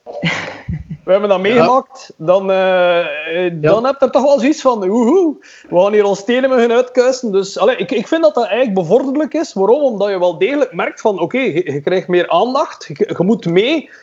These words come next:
Speaker 2: Dus wat wilt je? Alles behalve op je bek gaan." En als band is dat soms zeer goed om, ze, om, die, om, die, ja, om die grens te verleggen. Het moet naar omhoog en het moet straffer, het moet beter. En, en, allee, ik blijf erbij. Ehm,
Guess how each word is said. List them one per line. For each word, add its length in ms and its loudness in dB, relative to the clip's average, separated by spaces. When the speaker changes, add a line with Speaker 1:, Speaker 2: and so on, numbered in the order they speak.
Speaker 2:
Dus 240 2
wat 160 4
wilt 240 2
je? 300 2
Alles 280 0
behalve 300 0
op 120 -4
je 180 -2
bek 260 -4
gaan." 300 -2
En 100 -2
als 200 0
band 340 -2
is 100 0
dat 160 0
soms 220 -4
zeer 220 0
goed 220 -2
om, 220 2
ze, 400 2
om, 200 0
die, 160 -6
om, 160 -2
die, 300 -4
ja, 160 0
om 160 0
die 180 -2
grens 320 0
te 120 4
verleggen. 560 0
Het 180 -4
moet 200 2
naar 120 2
omhoog 360 2
en 80 -2
het 100 -8
moet 180 0
straffer, 400 -2
het 100 -10
moet 180 -4
beter. 420 -2
En, 200 -4
en, 200 -4
allee, 180 2
ik 80 -6
blijf 240 2
erbij. 520 0
Ehm, 140 2